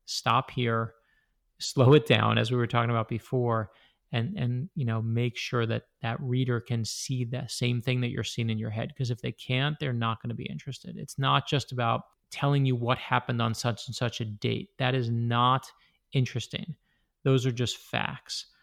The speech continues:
What makes a good story is making you feel the tension and,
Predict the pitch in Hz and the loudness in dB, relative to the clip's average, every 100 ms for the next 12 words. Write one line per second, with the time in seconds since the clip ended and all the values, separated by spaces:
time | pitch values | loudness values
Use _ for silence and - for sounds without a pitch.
0 | _ _ _ - 127 196 131 127 127 - | _ _ _ -2 -2 0 0 0 -2 -4
1 | 123 123 - - 117 117 110 107 113 113 | -2 -2 -2 -2 0 0 -2 -2 -2 -2
2 | - 113 110 - - 135 127 110 147 139 | -2 -2 -2 -6 -4 0 0 0 -4 -12
3 | _ _ _ _ _ _ 123 - - 123 | _ _ _ _ _ _ -6 -4 0 2
4 | 123 - 113 117 - 131 113 113 | 2 0 -2 -2 -4 -4 -2 -2